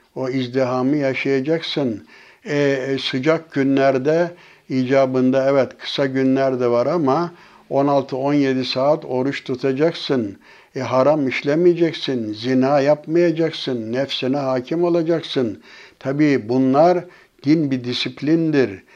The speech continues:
Nefsin hoşuna gitmeyen şeyler. Bunları aşacaksın ki cennete gireceksin. Ama cehennemin etrafında gayet şeyler var. Süslü davetçiler bol,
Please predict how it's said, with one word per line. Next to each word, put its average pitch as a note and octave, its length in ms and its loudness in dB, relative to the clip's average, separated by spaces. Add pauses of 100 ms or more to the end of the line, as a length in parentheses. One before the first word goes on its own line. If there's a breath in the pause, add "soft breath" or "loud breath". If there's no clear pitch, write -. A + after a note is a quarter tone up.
(180 soft breath)
Nefsin C#3+ 440 0
hoşuna C#3 500 0
gitmeyen C#3 600 0
şeyler. B2+ 560 2 (520 loud breath)
Bunları C#3+ 420 4
aşacaksın D#3 800 0
ki C#3 380 2 (300 loud breath)
cennete C3+ 840 2 (340 loud breath)
gireceksin. B2+ 960 0 (300 soft breath)
Ama D3+ 520 0 (400 soft breath)
cehennemin D#3 640 2
etrafında D3 1040 2 (340 loud breath)
gayet E3 520 4
şeyler F3 540 2
var. B2+ 440 0 (220 soft breath)
Süslü F3 800 2 (220)
davetçiler C#3 1000 2 (240)
bol, E3 400 4